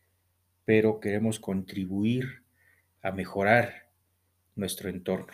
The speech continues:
Por eso quiero felicitar a cada uno de mis compañeros, porque, eh, no queremos estancar a esta sociedad, sino contribuir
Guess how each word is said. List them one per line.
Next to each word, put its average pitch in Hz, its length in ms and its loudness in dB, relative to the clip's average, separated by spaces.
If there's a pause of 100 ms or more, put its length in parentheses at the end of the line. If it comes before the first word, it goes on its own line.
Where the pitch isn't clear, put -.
(1600)
Por 113 140 6
eso 120 180 2
quiero 123 200 0
felicitar 104 560 -4
a 107 80 -6
cada 107 260 -2
uno 98 320 -6
de - 300 -14 (100)
mis 92 160 -8
compañeros, 127 640 -2
porque, - 580 -10 (800)
eh, - 300 -6 (1400)
no 117 640 4
queremos 107 420 2
estancar 104 720 -2
a 98 140 -2
esta 95 220 -6
sociedad, 92 500 -6
sino 90 360 -12
contribuir 98 920 -8